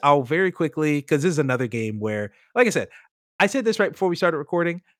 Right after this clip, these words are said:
I haven't played that many games this week, so I'm <laughs> really scraping the bottom of the barrel here 'cause I'm about to talk about Tron Evolution. Um, if you don't remember Tron Evolution, this is the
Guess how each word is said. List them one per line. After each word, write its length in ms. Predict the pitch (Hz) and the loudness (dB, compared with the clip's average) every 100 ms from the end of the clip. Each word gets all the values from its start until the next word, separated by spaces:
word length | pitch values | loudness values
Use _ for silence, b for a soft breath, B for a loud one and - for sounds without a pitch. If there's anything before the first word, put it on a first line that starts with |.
| _ _ - | _ _ 2
I 120 | 170 | 4
haven't 280 | 165 156 139 | 6 2 0
played 240 | 143 131 | -2 0
that 140 | 127 120 | 0 -2
many 140 | 120 | -6
games 280 | 113 120 117 | -4 -6 -6
this 180 | 127 - | -8 -4
week, 160 | 135 131 | -6 -4
so 200 | 127 113 | -2 0
I'm 260 | 117 139 | 2 0
<laughs> 20 | 131 | 0
really 220 | 147 160 | 0 0
scraping 400 | - 160 - 165 | 2 0 2 -2
the 80 | 127 | 0
bottom 320 | - 175 180 | 0 2 2
of 60 | 151 | 2
the 80 | |
barrel 300 | 131 139 143 | 2 2 0
here 300 | 151 156 160 | 0 -2 -2
'cause 200 | 160 143 | -2 -4
I'm 100 | 139 | -4
about 180 | 147 135 | -2 -4
to 60 | 131 | -2
talk 240 | 139 123 | -6 -6
about 300 | 120 120 117 b b b - | -6 -6 -6 b b b -12
Tron 420 | - 127 135 139 | 0 2 4 2
Evolution. 680 | 143 139 123 120 127 165 170 - _ _ _ _ _ - | -2 -2 -2 -2 -4 -6 -10 -16 _ _ _ _ _ -2
Um, 580 | 131 127 123 120 117 - _ _ - | 2 4 2 0 -4 -10 _ _ -18
if 180 | 113 127 | -12 -4
you 100 | 135 | -2
don't 140 | 139 | 0
remember 260 | 135 135 131 | -2 -4 -4
Tron 220 | 143 139 | -2 0
Evolution, 580 | 127 123 214 - 160 165 | 0 -2 -2 -2 -4 -4
this 160 | 143 - | -8 -12
is 80 | 120 | -8
the 140 | 113 | -10